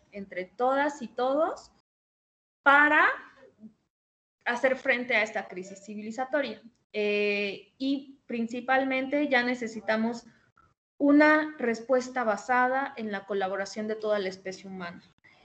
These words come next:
Y tenemos un caso de éxito, ¿no? La disminución del hoyo de la, eh, la capa de ozono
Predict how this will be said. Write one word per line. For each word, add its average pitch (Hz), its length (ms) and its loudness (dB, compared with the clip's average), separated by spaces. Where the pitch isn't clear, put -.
Y 294 260 6
tenemos 349 380 6
un 381 100 0
caso 359 300 2
de 330 120 4
éxito, 254 460 -2
¿no? 220 240 0
La 269 180 6
disminución 220 680 -4
del 196 1040 -2
hoyo 262 440 6
de 233 140 4
la, 180 220 -2
eh, 185 560 -10
la 180 180 -18
capa 220 320 0
de 247 80 4
ozono 294 680 0